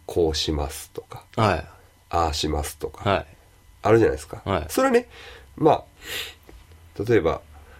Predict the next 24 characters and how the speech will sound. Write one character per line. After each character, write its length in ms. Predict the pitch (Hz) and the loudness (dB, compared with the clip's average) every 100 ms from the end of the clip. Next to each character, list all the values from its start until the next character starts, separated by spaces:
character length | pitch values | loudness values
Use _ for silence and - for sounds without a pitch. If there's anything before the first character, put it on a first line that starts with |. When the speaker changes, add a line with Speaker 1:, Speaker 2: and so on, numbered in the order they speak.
| - - - - - - - - | -20 -20 -20 -20 -20 -20 -20 -2
Speaker 1:
O 180 | 107 98 | 4 4
型 240 | 95 98 | 4 4
の 100 | 92 | 2
人 240 | 85 - 110 | 2 4 4
は 160 | 135 - - - - - - - - - | 4 0 -20 -20 -20 -20 -20 -20 -20 -4
嫌 240 | 101 98 | 4 4
な 100 | 85 | 4
人 220 | 82 95 85 | 0 -2 -2
と 320 | 85 82 - - - | 2 0 -2 -10 -8
あ-、 80 | - | -6
Speaker 2:
は 60 | 90 | -6
い。 40 | - - - | -8 -12 -4
Speaker 1:
会 100 | 87 | -4
っ 20 | |
て 220 | - 131 | 0 4
も、 280 | 127 87 - - - - - - - - - - - - - - | 6 4 2 -8 -20 -20 -20 -20 -20 -20 -20 -20 -20 -20 -10 -2
Speaker 2:
は 200 | 104 80 | 0 2
い。 20 | |
Speaker 1:
ま 260 | 98 - | 2 0
あ、 160 | - - | -8 -8
な 200 | 95 104 | 0 2
ん 60 | 101 | 2
と 120 | 98 | 2
か 280 | 80 76 | 2 -2